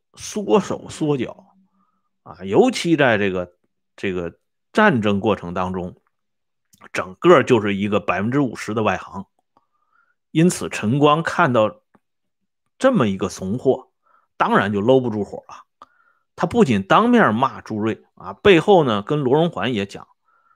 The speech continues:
说这是一个啊，三米高的大蛋糕。什么意思呢？废物点心啊！这陈光就敢这么说。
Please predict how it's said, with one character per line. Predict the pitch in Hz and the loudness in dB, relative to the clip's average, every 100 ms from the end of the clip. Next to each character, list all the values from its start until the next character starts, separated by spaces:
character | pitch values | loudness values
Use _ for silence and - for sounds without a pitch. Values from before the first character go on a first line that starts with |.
| _ _ | _ _
说 | - 123 | -10 -8
这 | - 185 | 0 0
是 | 117 107 | 0 -4
一 | 131 | -2
个 | 127 98 | 0 -2
啊， | - 101 98 _ _ _ _ _ _ _ _ _ _ _ _ _ _ | -2 -8 -10 _ _ _ _ _ _ _ _ _ _ _ _ _ _
三 | - - 220 208 | -18 0 4 6
米 | 190 107 | 4 2
高 | 123 117 | 2 0
的 | 104 | 0
大 | 113 107 | -2 -4
蛋 | 98 | -4
糕。 | 92 101 - _ _ _ _ | -6 -10 -12 _ _ _ _
什 | - 120 | -6 -2
么 | 147 | 0
意 | 180 175 | 2 2
思 | 135 | 2
呢？ | 113 107 - | 0 -4 -8
废 | - 214 | 2 6
物 | 143 110 | 6 2
点 | 90 92 | -4 -4
心 | 127 156 - _ _ _ _ _ _ | -4 -4 -6 _ _ _ _ _ _
啊！ | - 95 | -16 -12
这 | 107 | -10
陈 | - 135 | -8 -2
光 | 147 151 | 2 2
就 | 156 | 2
敢 | 120 95 | 0 -2
这 | 135 | -2
么 | 110 | -2
说。 | - 101 - | -4 -6 -8